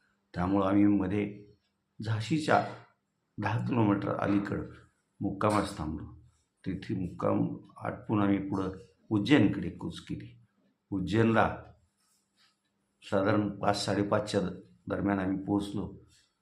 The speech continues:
महाकालेश्वराचं दर्शन घेतलं आणि दर्शनाच्या रांगेत असतानाच महाकाल-, कालेश्वराची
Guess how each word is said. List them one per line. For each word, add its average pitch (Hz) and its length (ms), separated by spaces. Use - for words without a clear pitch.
महाकालेश्वराचं 95 1120
दर्शन 98 360
घेतलं - 380
आणि 101 360
दर्शनाच्या 113 800
रांगेत 107 600
असतानाच 90 600
महाकाल-, 92 480
कालेश्वराची 101 800